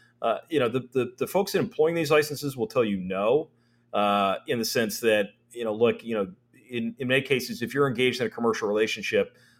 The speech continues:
uh, very likely you're buying your way out of, uh, you know, the, the sort of the complicated license,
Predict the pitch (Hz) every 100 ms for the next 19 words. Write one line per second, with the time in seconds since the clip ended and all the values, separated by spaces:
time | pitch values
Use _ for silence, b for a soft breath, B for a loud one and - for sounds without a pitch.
0 | b 110 107 95 139 127 113 110 123 101
1 | 95 120 110 113 110 101 104 101 95 101
2 | 104 110 107 - _ 110 101 98 95 90
3 | - 127 104 98 98 90 _ - 98 -
4 | 107 - _ _ - 107 - 127 101 113
5 | 120 104 98 98 98 - 98 92 -